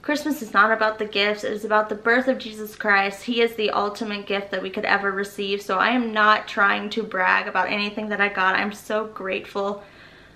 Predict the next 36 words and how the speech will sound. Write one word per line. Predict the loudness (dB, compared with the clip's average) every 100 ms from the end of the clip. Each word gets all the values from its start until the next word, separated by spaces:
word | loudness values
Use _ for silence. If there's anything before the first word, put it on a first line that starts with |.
| -8
for | 4 6
all | 6 4 4
the | 0
gifts | -4 -6 -4
I | -4
got, | 2 6 6 2
so | -4 0 0 -2 -10 -20 -6
let's | -2 0
just | 2 2
get | 2 4
started | 4 4 4
on | 2 4 4 4 0 -10 -6
what | -2
I | 0
got | 0
for | 0
Christmas. | 0 2 0
Okay, | 0 -6
so | 4 6 6 2 -4 -12 0
on | 2 2
Christmas | 2 0 0 -6 -2
Eve, | 2 4 4 0
we | 4
always | 6 6 4 2
open | 2 2 0 4
up | 4 4 0 -18 -20 -20 -20 -4
one | 4 4 4
present. | 0 0 0 -4 -6 -8
So | -2 4 4 4 0 -10 -20 _
the | -8
present | 2 4 4 4
I | 2
got | 4 4 4 4 2
on | 0
Christmas | 0 0 2 0
Eve | 0 -2 0 0 -2